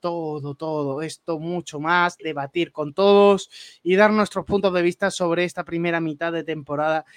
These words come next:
sobre todo en la categoría de, de Fórmula uno y de las impresiones que va a tener José Martínez en la categoría de, de Moto G P y de Moto dos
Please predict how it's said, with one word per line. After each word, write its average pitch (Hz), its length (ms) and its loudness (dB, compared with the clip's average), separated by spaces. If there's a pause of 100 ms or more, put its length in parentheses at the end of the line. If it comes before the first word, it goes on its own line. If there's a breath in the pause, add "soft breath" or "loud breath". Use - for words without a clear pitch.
(140)
sobre 139 220 -10
todo 156 160 -2
en 160 60 -2
la 156 80 -2
categoría 147 360 -6
de, 143 680 -2
de 143 100 -8
Fórmula 160 320 -2
uno 175 160 2
y - 20 2
de 160 60 0
las 147 180 -6
impresiones 165 420 -6
que 147 120 -10
va 151 80 -2
a 151 40 -4
tener 160 280 -6 (320 soft breath)
José 180 240 -4
Martínez 170 540 -2
en 151 180 -6
la 151 100 -2
categoría 156 440 0
de, 165 200 2 (320)
de 156 140 0
Moto 165 260 -2
G 165 140 -10
P 180 180 0
y 175 60 0
de 160 100 -4
Moto 160 200 -4
dos 185 360 2